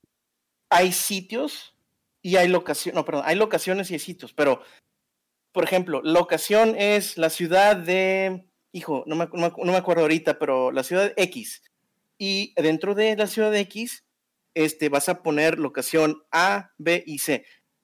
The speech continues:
Viene el juego con una caja de,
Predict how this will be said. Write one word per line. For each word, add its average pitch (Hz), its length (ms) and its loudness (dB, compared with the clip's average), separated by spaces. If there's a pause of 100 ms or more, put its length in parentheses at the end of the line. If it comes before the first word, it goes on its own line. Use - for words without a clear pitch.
(100)
Viene 190 580 -2
el 240 100 0
juego 196 480 2
con 147 220 -2
una 190 300 -2
caja 175 580 -4 (1400)
de, 156 600 0